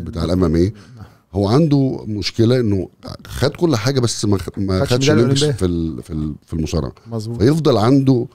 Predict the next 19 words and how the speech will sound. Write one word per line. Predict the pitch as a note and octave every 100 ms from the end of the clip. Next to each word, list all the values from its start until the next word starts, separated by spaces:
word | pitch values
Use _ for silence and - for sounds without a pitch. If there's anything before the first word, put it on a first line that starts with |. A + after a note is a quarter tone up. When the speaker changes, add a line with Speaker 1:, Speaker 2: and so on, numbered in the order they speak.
| _ _ _ _ _ -
Speaker 1:
عنده | G#2+ B2+
تبجيل | G2+ F2+ E2+ F#2 D3+ C3+ F#2+ E2
لفكرة | E2+ G#2+ - G2 E2 - -
ال-، | D#2 D#2 D#2 -
ال-، | D#2+ D#2 D#2 - - - - - E2+ -
ال-، | D2+ D2 _
صاحب | - G#2 F2+
الميدالية | D#2+ D2+ D#2+ D#2+ D2+ _ _ _ _ _ C#2+
الأولمبية. | C#2 C#2+ - B1+ A1 - _ _ _ _
فهل | _ - C#2+ C#2+ - _ _ _ _ - A#2+ F3
محتاجة | D#3+ - D3
تفرغ؟ | A2+ A2 A#2 A2+ - _ _ _ _ _ _ _ _
Speaker 2:
آه. | F2+ G2
Speaker 1:
أو | G2 A#2
دلوقتي | A2 A2 D3 A2
بشدة | G2+ F2+ F#2+ C3 A2+ F2+
المنافسة | D#2+ G2 G#2+ - D2+
الموجودة | C2 C2+ B1+ D2+ E2+ C#2+
حاليا | B1+ C#2 E2+